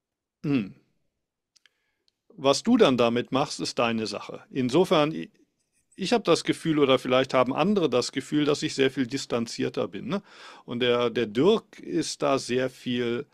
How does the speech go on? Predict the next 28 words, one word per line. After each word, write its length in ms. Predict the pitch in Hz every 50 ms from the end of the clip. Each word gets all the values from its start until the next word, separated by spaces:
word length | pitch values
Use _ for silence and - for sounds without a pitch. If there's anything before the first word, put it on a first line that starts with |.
| _ _ _ _ _ _
auch 380 | - 131 117 120 117 - - -
mehr 220 | 110 117 117 117
so 140 | 107 117 113
ein, 140 | 113 113 113
so 120 | 127 139
ein, 80 | 135 131
auch 160 | 117 123 -
so 120 | - 135
ein, 100 | 127 127
so 120 | 123 127 127
ein 420 | 127 131 135 131 123 - - _ _ _ _ _ _ _ _ - - _ _ _ _ _ _ _ _ _ _ _ _ _ _ - - - - _ _ _ _ 180 117 104
großer 360 | - 131 139 143 - 139 113
Bruder 400 | 107 117 127 170 170 160 139 127
und 160 | 127 117 123 127
ein 40 | 120
Freund, 500 | - - 117 120 131 143 143 139 - - _ _ _ _ _ _ _ _ _ _ _ _ _ _ _ -
äh, 340 | 123 113 117 117 123 - - -
eher, 640 | 139 131 127 123 123 123 120 123 123 123 - - -
äh, 100 | - - - - - _ _ _ _ _ _ _ _ _ _ _ _ _ _ -
ich 140 | 170 165 -
würde 200 | 151 151 160 147
sagen, 320 | 117 120 113 117 113 98
wärmer 560 | 101 95 98 110 123 143 147 123 101 101 - -
auch 320 | 98 107 104 101 - -
in 160 | - - 107
der 120 | 101 104 92
Beziehung, 580 | 90 101 - - - - 104 98 98 98 104
ne? 180 | 107 117 127